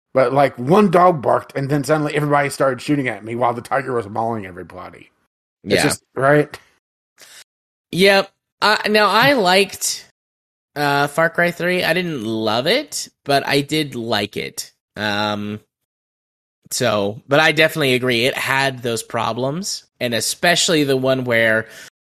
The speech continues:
Speaker 2: the game will just keep sending enemies at you.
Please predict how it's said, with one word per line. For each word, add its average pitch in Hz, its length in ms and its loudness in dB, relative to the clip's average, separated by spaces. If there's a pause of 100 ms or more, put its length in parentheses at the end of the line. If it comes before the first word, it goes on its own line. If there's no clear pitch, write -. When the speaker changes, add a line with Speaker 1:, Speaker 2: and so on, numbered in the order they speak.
Speaker 2:
the 147 180 2
game 139 280 2
will 120 140 -2
just 127 520 0
keep 127 300 -4
sending 120 500 -2
enemies 110 440 -2
at 95 220 -2
you. 82 360 -8